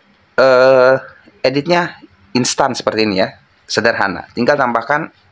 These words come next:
tanda panah seperti itu. Ini nanti dia akan mengarah ke bagian link di deskripsi.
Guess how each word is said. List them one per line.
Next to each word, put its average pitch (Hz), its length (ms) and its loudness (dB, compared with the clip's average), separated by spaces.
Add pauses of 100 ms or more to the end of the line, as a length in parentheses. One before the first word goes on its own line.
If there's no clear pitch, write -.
(500)
tanda 104 240 -2
panah 101 240 -4
seperti 87 400 -6
itu. 190 200 0 (440)
Ini 170 200 2
nanti 175 320 0
dia 160 280 2
akan 170 300 -2
mengarah 143 580 0
ke 175 220 2
bagian 131 720 0
link 196 360 0
di 135 220 0
deskripsi. 110 640 -4